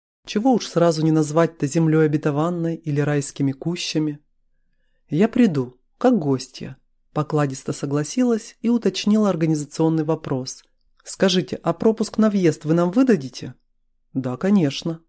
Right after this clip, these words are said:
У каждого будет чипированный пропуск, по которому возможно отследить перемещение субъекта по территории", подтвердил Бизон и потянулся к внутреннему карману.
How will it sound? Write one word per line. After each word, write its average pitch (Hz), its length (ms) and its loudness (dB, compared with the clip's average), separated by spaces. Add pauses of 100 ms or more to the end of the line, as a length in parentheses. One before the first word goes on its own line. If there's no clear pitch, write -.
У 147 80 -2
каждого 185 480 2
будет 175 300 -2
чипированный 175 560 0
пропуск, 147 600 -2 (100)
по - 100 -2
которому 165 420 2
возможно 156 480 0
отследить 156 460 -4
перемещение 165 640 0
субъекта 156 500 -2
по - 100 -4
территории", 139 680 -2 (400)
подтвердил 147 560 -2
Бизон 143 420 2
и 190 60 2
потянулся 185 520 0
к - 120 -12
внутреннему 160 540 2
карману. 135 720 0